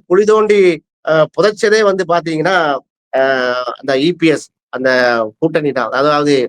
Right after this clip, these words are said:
அதிமுக கட்சி அப்படின்னு சொல்லிட்டு அவங்க அதிமுகவுடைய கையலாகத்தனத்தையும் வந்து தெளிவாக வந்து சொன்னாரு. இந்த மக்கள் படை, நாங்க வெகுஜன மக்கள் படை,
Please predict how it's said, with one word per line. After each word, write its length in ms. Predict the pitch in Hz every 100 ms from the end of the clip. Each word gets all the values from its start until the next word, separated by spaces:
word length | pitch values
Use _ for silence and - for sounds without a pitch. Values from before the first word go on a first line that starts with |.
| _ -
அதிமுக 500 | 143 175 175 156 156
கட்சி 340 | 135 127 - 131 110 _ _ _ _ -
அப்படின்னு 280 | 135 156 160
சொல்லிட்டு 500 | 147 135 135 139 180 151 113 _ _ _
அவங்க 240 | 127 143 123
அதிமுகவுடைய 960 | 165 202 208 180 175 170 156 156 143 -
கையலாகத்தனத்தையும் 920 | 139 170 170 160 151 143 139 139 135
வந்து 180 | 127 160 175 _ _ _
தெளிவாக 420 | 143 175 175 156
வந்து 220 | 147 139 143
சொன்னாரு. 420 | 135 135 120 127 180 _ _
இந்த 440 | 147 147 147 135 123
மக்கள் 460 | 139 147 202 185
படை, 280 | 156 156 160
நாங்க 260 | 131 139 139
வெகுஜன 440 | 139 165 180 180 170 147 _ _ -
மக்கள் 360 | 135 - 180 151
படை, 240 | 143 151